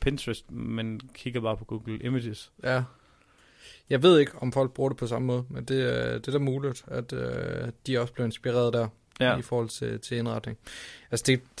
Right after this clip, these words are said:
Speaker 2: ja, man kan i hvert fald få det med, hvis man har overskud, men det er ikke, øh, et område, jeg vil sætte ind først
Speaker 1: Ikke først.
Speaker 2: på. Øh, igen afhængig, lidt afhængig af niche, faktisk meget afhængig af, af
Speaker 1: Men
Speaker 2: niche.
Speaker 1: skal vi opsummere de fire tips?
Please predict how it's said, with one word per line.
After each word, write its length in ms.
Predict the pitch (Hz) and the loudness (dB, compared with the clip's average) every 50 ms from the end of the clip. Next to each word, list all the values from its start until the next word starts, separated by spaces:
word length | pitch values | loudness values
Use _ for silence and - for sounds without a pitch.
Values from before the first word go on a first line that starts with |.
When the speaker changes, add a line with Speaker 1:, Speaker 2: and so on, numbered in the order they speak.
| 147 | 6
Speaker 2:
ja, 120 | 139 135 135 | 8 8 8
man 160 | 143 139 139 | 8 6 8
kan 100 | 165 170 | 8 10
i 20 | 156 | 10
hvert 120 | 156 160 | 10 8
fald 100 | 151 170 | 8 4
få 120 | - - 160 | 4 4 4
det 80 | 139 | 4
med, 200 | 139 147 160 165 147 131 | 6 4 4 4 2 -2
hvis 140 | 131 135 123 | -4 -2 0
man 120 | 131 120 120 | 2 2 4
har 60 | 123 | 4
overskud, 380 | 120 127 135 135 - - 135 | 4 4 4 2 2 0 0
men 160 | 127 123 120 113 - - | 0 0 0 -2 -2 0
det 120 | 135 131 | 2 2
er 40 | 135 | 2
ikke, 340 | 143 139 - - 131 131 123 127 127 | 2 0 -2 -4 -2 0 0 0 0
øh, 60 | 131 131 | 0 -2
et 100 | 123 127 | 0 0
område, 280 | 127 131 127 123 120 | 0 0 2 2 2
jeg 140 | 120 120 117 | 2 0 0
vil 80 | 117 113 | -2 -4
sætte 340 | - - 131 123 117 123 | -4 -4 -4 -2 -2 0
ind 160 | 123 123 - - - - - _ _ _ _ - - - _ _ | -2 -2 -2 -6 -10 -18 -20 _ _ _ _ -20 -20 -20 _ _
først 120 | - - | -2 2
Speaker 1:
Ikke 140 | - 147 - | 2 4 6
først. 360 | - 131 131 127 123 123 120 | 8 8 8 8 6 4 0
Speaker 2:
på. 60 | - 123 | -4 -8
Øh, 40 | 120 120 117 123 123 143 160 147 | -6 -4 -4 -4 -4 -4 -4 2
igen 240 | 123 143 135 135 | 4 4 6 6
afhængig, 440 | 131 123 120 120 135 139 123 113 110 | 4 4 4 4 4 4 4 4 6
lidt 140 | 131 143 131 | 6 8 8
afhængig 360 | 123 113 107 120 117 117 113 113 | 8 6 4 4 2 2 0 0
af 320 | - - 123 120 120 120 | -2 -2 -2 -2 -2 -2
niche, 320 | 120 120 120 - - 120 | -2 -2 -4 -4 -6 -8
faktisk 240 | - - 127 120 110 | -6 -4 -4 -4 -2
meget 140 | 120 117 113 | 0 0 2
afhængig 400 | 113 113 113 113 113 113 113 113 123 | 2 0 0 -2 -2 -2 -2 -4 -4
af, 180 | 127 - - - | -6 -6 -8 -8
af 120 | - - 135 | 0 2 4
Speaker 1:
Men 80 | 135 | 4
Speaker 2:
niche. 260 | 123 120 - - 123 - - - - | 4 2 -2 -6 -10 -12 -12 -14 -16
Speaker 1:
skal 180 | - - - 143 | -6 0 4 8
vi 40 | |
opsummere 360 | 151 185 180 - 165 147 151 156 | 8 8 8 8 10 10 10 10
de 120 | 147 143 | 10 6
fire 260 | - - 180 190 220 | 4 4 6 6 6
tips? 580 | 196 - - - 202 196 - - - - - | 6 6 6 6 4 4 4 2 2 2 0